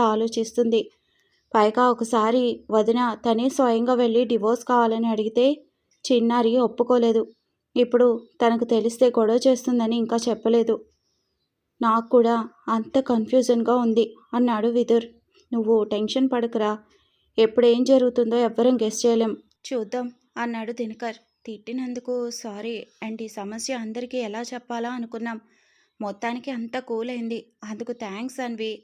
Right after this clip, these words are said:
అన్నాడు విదుర్. "ఈ మాట చెప్పి నన్ను బతికించావు విదుర్, నిజంగా. లేకపోతే గిల్టీ ఫీలింగ్తో చాలా బాధపడుతున్నా," అంది అన్వి. "ఇకపై గిల్టీ ఫీలింగ్స్ ఏం వద్దు.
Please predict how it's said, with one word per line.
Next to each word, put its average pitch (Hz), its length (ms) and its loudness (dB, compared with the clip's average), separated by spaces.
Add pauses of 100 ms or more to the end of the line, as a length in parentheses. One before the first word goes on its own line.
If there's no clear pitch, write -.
(120)
అన్నాడు 220 360 -8
విదుర్. 233 400 -8 (580)
"ఈ 226 80 -8
మాట 226 380 -8
చెప్పి 269 360 -6
నన్ను 247 240 -8
బతికించావు 226 600 -8
విదుర్, 208 320 -10 (300)
నిజంగా. 233 460 -6 (540)
లేకపోతే 208 540 -8
గిల్టీ 220 380 -8
ఫీలింగ్తో 240 460 -8 (280)
చాలా 226 340 -8
బాధపడుతున్నా," 226 760 -8 (340)
అంది 233 260 -8
అన్వి. 220 360 -10 (520)
"ఇకపై 233 380 -8 (300)
గిల్టీ 214 340 -8
ఫీలింగ్స్ 226 440 -10
ఏం 214 180 -10
వద్దు. 214 320 -12